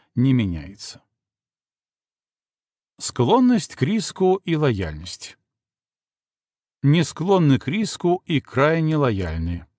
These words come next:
Не рискуют, всегда готовы сохранить имеющиеся достижения и ситуацию, чем принять какие-либо изменения,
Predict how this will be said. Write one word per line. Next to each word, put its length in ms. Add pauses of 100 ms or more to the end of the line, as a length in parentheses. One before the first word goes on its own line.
(140)
Не 180
рискуют, 680 (300)
всегда 580
готовы 420
сохранить 720
имеющиеся 680
достижения 800
и 160
ситуацию, 800 (360)
чем 260
принять 480
какие-либо 640
изменения, 800